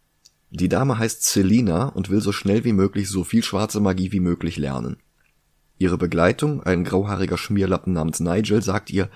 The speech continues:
da gäbe es keine Abkürzungen. Und genau in dem Moment fällt ihr das Omegahedron in den Schoß.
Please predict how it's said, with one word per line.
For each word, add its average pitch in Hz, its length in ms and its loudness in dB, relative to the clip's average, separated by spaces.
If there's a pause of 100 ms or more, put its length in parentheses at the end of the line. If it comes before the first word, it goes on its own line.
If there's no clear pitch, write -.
(260)
da 85 140 -2
gäbe 92 240 4
es - 140 0
keine 107 240 0
Abkürzungen. 92 640 0 (800)
Und - 180 -6
genau 101 260 2
in 117 120 2
dem 113 120 0
Moment 98 260 2
fällt 85 240 2
ihr 90 60 0
das - 180 0
Omegahedron 92 580 0
in 65 80 -8
den 58 100 -10
Schoß. - 420 -10